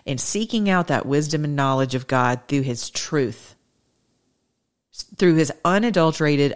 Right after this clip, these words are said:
unbridled truth that brings you life and liberty, and it brings you love.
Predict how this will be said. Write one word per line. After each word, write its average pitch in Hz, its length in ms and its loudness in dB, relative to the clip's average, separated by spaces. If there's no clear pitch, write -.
unbridled 151 720 0
truth 123 340 -2
that 139 180 2
brings 143 280 0
you 135 140 -2
life 131 460 -2
and 135 220 -4
liberty, 131 500 0
and 131 100 -4
it 123 80 -6
brings 120 220 -6
you 117 100 -4
love. - 440 -12